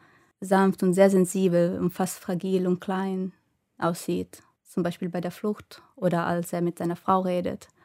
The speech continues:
und wie ansonsten in anderen Stellen er so, so mächtig und so selbstsicher vorkommt, wie bei der Rede von, äh, beim Vagabundenkongress.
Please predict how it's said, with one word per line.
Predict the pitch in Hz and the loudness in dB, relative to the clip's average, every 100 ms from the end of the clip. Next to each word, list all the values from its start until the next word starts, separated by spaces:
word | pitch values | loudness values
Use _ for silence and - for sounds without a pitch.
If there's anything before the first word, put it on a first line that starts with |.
| _ | _
und | 180 175 | -2 0
wie | 175 170 175 | 0 0 0
ansonsten | 175 175 175 180 - - 180 180 | -2 -2 -4 -4 -8 -4 -4 -2
in | 180 | -4
anderen | 180 180 180 | -4 -2 -4
Stellen | - 175 175 175 180 | -4 -2 2 2 0
er | 175 | -4
so, | 175 170 170 165 85 - 175 - _ _ _ _ _ _ | -2 -2 -2 -4 -6 -8 -12 -20 _ _ _ _ _ _
so | 185 196 | 0 4
mächtig | 190 202 - 180 170 | 4 4 0 -2 2
und | 180 | 2
so | 175 | 2
selbstsicher | 175 185 - - 160 156 - 190 - _ _ _ _ | 4 2 2 -4 -4 -4 -6 -8 -14 _ _ _ _
vorkommt, | 165 165 - 170 - - _ _ - | -6 -6 -6 -8 -10 -18 _ _ -12
wie | 180 165 | -8 -6
bei | 170 170 170 170 | -6 -6 -4 -4
der | 170 170 | -4 -4
Rede | 175 180 | -4 -8
von, | 180 185 185 185 190 - | -10 -10 -8 -10 -12 -12
äh, | 185 180 180 | -10 -8 -8
beim | 180 180 180 | -4 -6 -4
Vagabundenkongress. | 185 180 190 190 190 175 170 175 - | -4 -2 0 -2 -4 -6 -8 -12 -16